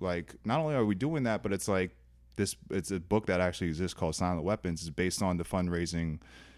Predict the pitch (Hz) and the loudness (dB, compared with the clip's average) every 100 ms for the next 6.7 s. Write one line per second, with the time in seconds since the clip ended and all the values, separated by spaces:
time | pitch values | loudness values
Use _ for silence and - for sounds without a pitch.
0 | - - - - 98 92 92 87 85 80 | -20 -16 -6 2 4 6 4 2 -2 -4
1 | 82 73 82 82 87 98 82 80 - - | -4 -2 -2 -2 2 2 2 -2 -8 -14
2 | - 92 95 92 90 87 98 92 80 78 | -4 0 2 0 -2 -2 0 2 0 -2
3 | 80 - - - - 82 87 87 92 90 | -6 -8 -16 -20 -10 -4 -2 -2 -2 -2
4 | 85 82 80 - - - - 92 87 85 | -2 -4 -6 -16 -20 -10 -2 0 0 -2
5 | 90 82 82 82 80 - - - - 110 | -2 0 0 -2 -4 -10 -20 -18 0 2
6 | 95 87 80 78 78 82 101 | 2 -2 -4 -4 -4 -2 -2